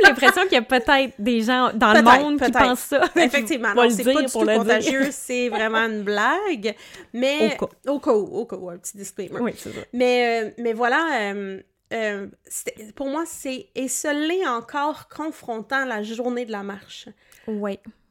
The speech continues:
Speaker 2: Pour
Speaker 1: Oui.
Speaker 2: moi, c'est difficile d'accepter... Pour, c'est un travail constant
Speaker 1: Absolument.
Speaker 2: de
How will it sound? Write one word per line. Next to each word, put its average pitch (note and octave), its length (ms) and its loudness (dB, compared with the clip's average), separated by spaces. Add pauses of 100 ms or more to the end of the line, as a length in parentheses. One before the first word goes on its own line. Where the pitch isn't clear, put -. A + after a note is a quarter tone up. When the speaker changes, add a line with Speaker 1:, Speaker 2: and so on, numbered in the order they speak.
(120)
Speaker 2:
Pour D4+ 180 2
Speaker 1:
Oui. C#4 60 -2
Speaker 2:
moi, D4+ 240 -2
c'est B3+ 240 -10
difficile C#4+ 760 -6
d'accepter... B3 1040 -8 (320)
Pour, C#4 240 -2 (640)
c'est B3+ 200 -2
un A#3+ 120 0
travail B3+ 480 -2 (120)
constant B3 540 -8 (100)
Speaker 1:
Absolument. G#3 460 -8
Speaker 2:
de A#3 560 0